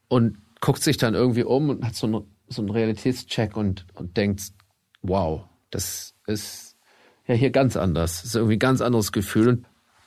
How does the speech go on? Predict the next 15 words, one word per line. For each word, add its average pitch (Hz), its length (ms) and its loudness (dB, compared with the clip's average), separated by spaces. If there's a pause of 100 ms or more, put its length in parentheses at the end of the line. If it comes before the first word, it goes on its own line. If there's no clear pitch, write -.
(340)
und - 120 -2
die 127 40 4
meisten 180 340 4
Leute, 156 360 6
die 127 140 2
man, 123 420 4
die 131 60 4
man 139 140 4
dann 139 160 4
in 131 120 2
so 131 80 2
einem 123 100 4
Berliner 151 320 4
Einkaufszentrum 110 760 2
sieht, 104 340 2